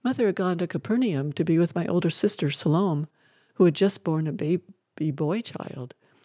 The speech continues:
She had trouble conceiving and had begged Mother to be present for the birth. Mother had miscarried four children before the birth of Salome and me, so she understood my sister's fear. It would be good to have her back home, but I felt a bit nervous about her return.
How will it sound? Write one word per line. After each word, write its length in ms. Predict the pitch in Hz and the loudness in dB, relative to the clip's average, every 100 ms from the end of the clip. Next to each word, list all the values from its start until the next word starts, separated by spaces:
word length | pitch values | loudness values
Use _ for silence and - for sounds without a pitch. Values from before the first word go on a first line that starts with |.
| _ _ - _ | _ _ -20 _
She 200 | - 190 | -6 -2
had 260 | 180 165 135 | 0 -2 -4
trouble 340 | - 175 175 | -2 0 0
conceiving 580 | - 147 - 175 175 160 | -2 -4 0 2 4 2
and 100 | 156 | 0
had 140 | 156 | 0
begged 220 | 190 208 | 2 0
Mother 320 | 214 196 208 165 | 2 2 2 0
to 100 | 165 | 0
be 140 | 151 | -2
present 400 | - 165 196 190 | -2 -4 -2 -4
for 100 | - | -4
the 80 | 135 | -2
birth. 440 | 165 160 127 - - _ _ _ _ _ _ | 0 0 -2 -8 -18 _ _ _ _ _ _
Mother 240 | 190 196 208 | 0 2 2
had 180 | 160 | 2
miscarried 540 | 160 160 - 160 151 147 | 0 -4 -4 0 -2 -2
four 320 | - 156 226 | -4 -2 -2
children 420 | - 170 151 147 | -2 -2 -2 -2
before 240 | 151 - 156 | -4 -2 -2
the 100 | 160 | 0
birth 560 | 151 160 - - - 147 - | 0 0 -4 -8 -4 -4 -2
of 160 | 160 | -4
Salome 540 | - - 139 170 170 156 | 0 2 4 4 2 0
and 140 | 139 | 0
me, 260 | 165 175 160 - | 0 0 -2 -6
so 180 | - | -2
she 180 | 160 - | 0 2
understood 460 | 220 214 - - 196 | 2 2 0 0 2
my 140 | 151 | 2
sister's 420 | 143 160 - 139 | -2 -4 -6 -8
fear. 380 | - 156 147 135 - _ _ _ _ _ - | -6 -4 -2 -6 -12 _ _ _ _ _ -10
It 80 | - | -6
would 140 | - | -4
be 120 | 196 185 | -2 2
good 220 | 214 220 | 2 2
to 80 | 180 | 0
have 220 | 190 175 | -4 -4
her 100 | 160 | -6
back 280 | 160 143 - | -6 -6 -8
home, 360 | 185 151 135 - _ _ _ _ | -8 -8 -10 -14 _ _ _ _
but 100 | 190 | 0
I 100 | 202 | 0
felt 240 | - 202 | 2 2
a 60 | 165 | 2
bit 180 | 165 - | 0 -2
nervous 400 | 160 170 147 - | -2 0 0 -2
about 260 | - 156 | -6 -6
her 80 | 143 | -6
return. 560 | 139 135 165 165 143 | -8 -8 -8 -6 -8